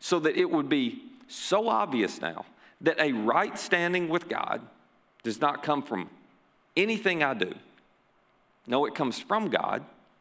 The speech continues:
and it comes through faith or trust that I put in Jesus and what he did for me, and it's available to everyone. It's available to all, which means it's available to,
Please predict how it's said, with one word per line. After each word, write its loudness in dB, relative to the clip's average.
and 2
it 0
comes 0
through -2
faith -2
or 0
trust -4
that 0
I 2
put 0
in -6
Jesus -6
and -10
what 0
he -6
did -2
for -10
me, -8
and -2
it's -2
available 0
to 0
everyone. 0
It's -10
available 0
to 0
all, 0
which -2
means -2
it's -10
available 0
to, -6